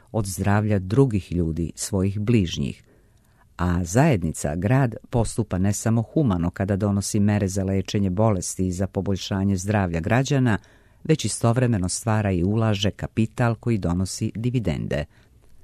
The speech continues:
Pettenkoferova politička i ekonomska perspektiva poistovećuje ljudsku vrednost i postignuće.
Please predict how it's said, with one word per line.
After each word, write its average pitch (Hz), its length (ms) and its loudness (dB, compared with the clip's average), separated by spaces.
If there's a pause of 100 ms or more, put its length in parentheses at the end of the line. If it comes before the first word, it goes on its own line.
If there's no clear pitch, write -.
(1080)
Pettenkoferova 165 800 2
politička 101 840 0
i 110 100 2
ekonomska 104 600 0
perspektiva 127 760 -2
poistovećuje 139 840 0
ljudsku 110 500 0
vrednost 101 840 -2
i 107 60 -4
postignuće. 101 800 -6